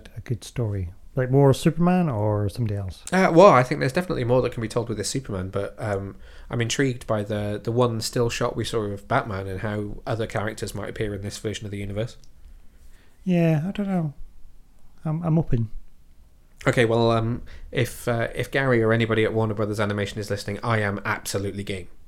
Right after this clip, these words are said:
Speaker 2: I am, I am ready for more of this version of this universe.
Speaker 1: What's the next animated film?
Speaker 2: The next animated film is Batman: Soul of the Dragon.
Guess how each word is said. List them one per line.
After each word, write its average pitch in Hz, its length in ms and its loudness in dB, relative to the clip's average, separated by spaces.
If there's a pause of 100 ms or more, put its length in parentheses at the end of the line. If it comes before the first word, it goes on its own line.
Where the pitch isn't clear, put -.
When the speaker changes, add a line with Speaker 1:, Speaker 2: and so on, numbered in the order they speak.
(160)
Speaker 2:
I 107 140 -2
am, 98 260 -6
I 107 100 -4
am 95 200 -6
ready 104 260 -2
for 98 160 -8
more 92 320 -8
of - 140 -12
this - 320 -10 (120)
version 98 280 -6
of 92 80 -12
this 98 180 -10
universe. 87 380 -14 (640)
Speaker 1:
What's 185 240 -4
the 170 120 -4
next 160 300 -4
animated 107 540 -4
film? 107 340 -8 (300)
Speaker 2:
The 151 60 2
next 165 180 0
animated 143 360 0
film 131 160 0
is 127 60 0
Batman: 139 440 0
Soul 135 440 0
of 131 60 -4
the 127 80 -4
Dragon. 104 420 -4